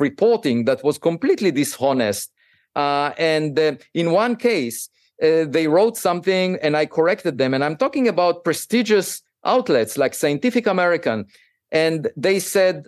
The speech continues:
"Okay, we will not correct it because we don't want to confuse our readers." So we complain about political messages being distorted, but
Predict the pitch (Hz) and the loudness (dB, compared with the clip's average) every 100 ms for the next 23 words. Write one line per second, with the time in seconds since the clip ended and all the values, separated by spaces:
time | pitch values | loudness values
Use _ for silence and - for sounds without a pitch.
0 | _ 190 208 190 175 170 160 170 226 - | _ -2 0 0 2 2 0 0 -2 0
1 | 185 226 - 147 131 143 139 151 135 113 | 2 2 0 -4 -2 -2 2 2 2 -4
2 | - 135 233 214 196 151 156 226 180 131 | -8 0 2 2 0 -2 0 2 2 2
3 | 143 - _ _ 165 - 151 - 185 180 | -2 -8 _ _ -2 0 0 0 0 2
4 | 160 139 135 143 107 92 90 - - _ | 4 4 2 2 0 -2 -6 -16 -20 _
5 | _ _ _ _ - - 196 - - 165 | _ _ _ _ -6 0 0 0 -6 0
6 | 269 285 254 196 233 262 233 175 175 - | 0 2 0 2 2 2 2 2 0 0
7 | 156 226 226 - 143 143 135 127 120 113 | 0 0 0 0 0 0 -2 -4 -2 -2
8 | - 135 131 120 123 - 131 123 117 104 | 0 0 0 0 -2 0 2 4 2 0
9 | 147 - | -2 -2